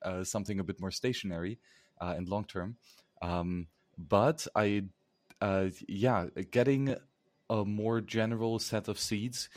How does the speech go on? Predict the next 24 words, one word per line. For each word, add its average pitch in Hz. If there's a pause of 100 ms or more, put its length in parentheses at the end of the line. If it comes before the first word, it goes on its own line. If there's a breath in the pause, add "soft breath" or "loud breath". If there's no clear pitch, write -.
(380 loud breath)
uh, 90
to, 92
to -
just 92
toss 98
out 95
by 98
the 92
fistful. 113 (400 soft breath)
Um, 90 (300)
yeah, 131
I 98
should -
really 131
get 113
that 101
done 104
before 95
the 92
next 95
big, 87
uh, 90
big 87
trip. 98